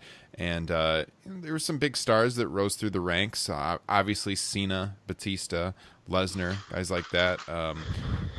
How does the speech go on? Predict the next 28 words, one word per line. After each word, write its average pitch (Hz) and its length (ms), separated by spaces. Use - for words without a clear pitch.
so 139 340
I, - 180
I'm 220 140
interested 226 400
to 147 60
see 151 220
how 139 100
they 127 100
portray 120 360
the 110 100
rest 107 240
of - 20
that 101 160
era. 117 400
But, 110 260
uh, 104 220
I'm, - 200
I'm 180 100
just 208 200
curious 147 460
to 113 120
close 113 360
up 110 200
on, 95 180
on 101 200
this 110 180
topic 87 420
here. 85 360